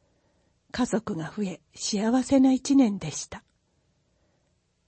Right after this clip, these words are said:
来年も保育園などいろいろ変化があるけど、家族仲良く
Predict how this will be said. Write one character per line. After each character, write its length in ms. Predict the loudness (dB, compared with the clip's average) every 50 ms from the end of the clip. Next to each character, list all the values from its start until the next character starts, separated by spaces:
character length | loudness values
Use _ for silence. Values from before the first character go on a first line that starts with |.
| _ _ _ -4
来 280 | -2 0 2 2 4
年 300 | 4 4 4 4 2 2
も 200 | 0 -2 -4 -8 _
保 260 | _ _ -2 2 4 4
育 260 | 4 2 2 4 4
園 260 | 4 4 2 -2 -4
な 160 | -6 -8 -8
ど 120 | -10 -12 -16 _ _ _ _ _ _ _ _ _ _ _ _
い 140 | -4 -2 0
ろ 160 | 2 4 4
い 80 | 4 4
ろ 100 | 2 2
変 280 | 2 2 0 0 0
化 140 | -2 -4 -4
が 140 | -4 -4 -4
あ 80 | -2
る 120 | -2 -2 -2
け 160 | -2 -8 -10
ど、 180 | -10 -12 -14 -14 _ _ _ _ _ _ _ _ _ _ _ _ _ _ _ _ _
家 140 | -4 -2 -2
族 340 | -2 -2 -6 -4 -4 -4 -2
仲 300 | -2 -2 0 0 0 0
良 120 | 0 -2
く 240 | -4 -4 -6 -6 -6